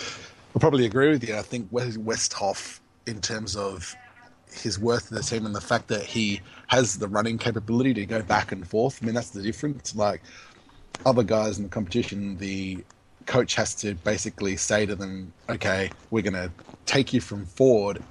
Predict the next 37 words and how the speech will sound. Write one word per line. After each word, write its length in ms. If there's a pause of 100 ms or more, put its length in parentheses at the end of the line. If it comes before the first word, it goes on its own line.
(140)
and 120
then 200
put 180
you 80
back 420 (260)
to 420 (120)
back," 220
and 80
it's 160
like 140
a 40
positional 480
change, 300
whereas 240
Westhoff 560 (340)
just 160
goes 180
where 120
he 60
likes, 420 (300)
pretty 180
much. 340 (480)
You 60
know, 140
he's 260
forward 480
and 140
then 80
he's 140
back 440
and 100
then 60
he's 160
in 60
the 80
midfield 560
and 320